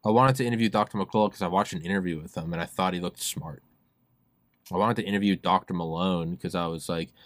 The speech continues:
I think I saw him on, on Weinstein's podcast with Steve Kirsch. And I was like, "This is a cool cat." I didn't know a fucking thing about him. I liked his beard and I thought he sounded smart. I still like his beard and he does still sound smart.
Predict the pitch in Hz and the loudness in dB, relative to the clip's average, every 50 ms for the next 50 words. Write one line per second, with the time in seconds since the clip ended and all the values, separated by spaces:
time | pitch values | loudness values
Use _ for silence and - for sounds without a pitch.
0 | _ - 101 98 110 104 95 - - - 98 95 95 95 95 87 87 85 85 82 | _ -12 -6 -4 -2 -2 -2 -2 -2 0 2 2 2 2 2 0 0 -2 -4 -4
1 | 82 82 82 - 87 87 85 85 82 82 80 82 82 82 - _ _ _ _ _ | -6 -8 -8 -8 -6 -4 -4 -4 -4 -6 -6 -8 -8 -10 -12 _ _ _ _ _
2 | _ _ _ _ - - 104 95 98 92 - - 87 85 90 - - 87 78 85 | _ _ _ _ -6 -2 -2 0 0 -2 -4 -6 -6 -6 -8 -8 -8 -8 -8 -8
3 | - - 87 76 - - - 80 - - - 92 85 - - 95 90 - - - | -8 -8 -8 -8 -8 -10 -12 -12 -12 -6 -6 -6 -6 -2 -2 -2 -2 -2 -6 -8
4 | - 90 98 - 101 98 127 170 196 175 120 98 - - 123 107 - - - 160 | -6 -6 -4 -4 -2 -2 0 0 2 2 0 0 -2 -2 -2 -2 -2 -2 -2 -2
5 | 147 - - _ _ _ _ _ _ - 156 170 139 131 127 131 - - - 143 | -2 -2 -6 _ _ _ _ _ _ -2 0 2 4 4 2 2 -2 -2 -4 -2
6 | - 123 107 - 139 117 120 104 113 143 143 80 65 65 _ _ _ _ _ _ | -2 -2 -2 0 2 2 2 2 0 -2 -2 -4 -8 -12 _ _ _ _ _ _
7 | - 101 113 127 131 117 95 - - 90 98 117 123 117 101 95 - - 101 101 | -2 0 0 2 2 0 -2 -2 -2 0 0 0 0 0 -2 -4 -2 -2 -2 -2
8 | 104 98 - - 95 107 104 98 90 - _ _ _ - - - 117 147 135 135 | 0 -2 -2 -2 -2 -2 -2 -2 -4 -6 _ _ _ -10 -4 -2 0 0 0 0
9 | - _ _ _ _ _ _ _ _ _ _ _ _ _ _ _ _ _ _ _ | -4 _ _ _ _ _ _ _ _ _ _ _ _ _ _ _ _ _ _ _
10 | _ _ _ _ _ _ _ _ - - - - 180 185 165 107 92 - 92 - | _ _ _ _ _ _ _ _ -10 -8 -4 -2 2 2 2 2 2 0 -4 -4
11 | - 87 92 98 101 107 101 - 156 143 131 - - 90 - - 82 - - - | -2 0 0 0 0 0 0 0 0 0 0 -2 -6 -8 -6 -8 -10 -10 -10 -14
12 | - 73 - - | -16 -18 -20 -20